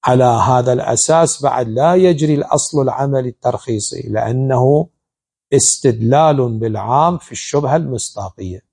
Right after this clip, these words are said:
إذن الطرف الآخر يجري فيها الأصل بلا معارض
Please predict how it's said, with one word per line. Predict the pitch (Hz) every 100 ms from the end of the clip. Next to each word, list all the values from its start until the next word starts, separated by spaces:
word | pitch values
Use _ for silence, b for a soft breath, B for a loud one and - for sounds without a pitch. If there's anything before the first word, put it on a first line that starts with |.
| _ _ _ _ _ _ _ _ _
إذن | - 143 151 131 -
الطرف | 131 127 156 143 123 -
الآخر | 117 - 120 117 - 110 104
يجري | 107 147 135 131 117
فيها | - 139 123 113
الأصل | 104 - 147 180 165 131 117
بلا | 165 170 147
معارض | 120 120 120 123 120 120